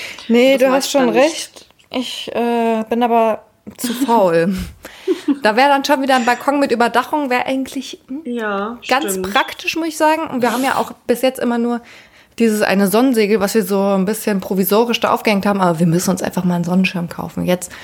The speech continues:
Speaker 1: ausgerechnet jetzt, kommen wir auf die
Speaker 2: Ja.
Speaker 1: Idee. Aber, ja, mal gucken. Nächstes Jahr.
Speaker 2: Luxusprobleme, würde ich sagen, ne?
Speaker 1: <laughs> Ja,
Speaker 2: Bei
Speaker 1: ist halt
Speaker 2: dem
Speaker 1: echt
Speaker 2: Riesenbalkon. Beziehungsweise ihr könnt auch eine Markise installieren. Wie wäre das
Speaker 1: Nee,
Speaker 2: denn?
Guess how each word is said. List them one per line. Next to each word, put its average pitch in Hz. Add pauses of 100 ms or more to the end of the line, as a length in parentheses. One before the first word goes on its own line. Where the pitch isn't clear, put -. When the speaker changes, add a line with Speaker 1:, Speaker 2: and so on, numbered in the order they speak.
(400)
Speaker 1:
ausgerechnet 170
jetzt, 185 (680)
kommen 185
wir 180
auf 190
die 220
Speaker 2:
Ja. 220
Speaker 1:
Idee. - (480)
Aber, 175 (200)
ja, 175 (400)
mal 190
gucken. 196
Nächstes 185
Jahr. 175
Speaker 2:
Luxusprobleme, 185
würde 180
ich 185
sagen, 175
ne? 330
Speaker 1:
<laughs> -
Ja, 175
Speaker 2:
Bei 208
Speaker 1:
ist 208
halt -
Speaker 2:
dem 196
Speaker 1:
echt 208
Speaker 2:
Riesenbalkon. 190
Beziehungsweise 202
ihr 180
könnt -
auch 190
eine 190
Markise -
installieren. 196
Wie 202
wäre 190
das 196
Speaker 1:
Nee, 190
Speaker 2:
denn? 226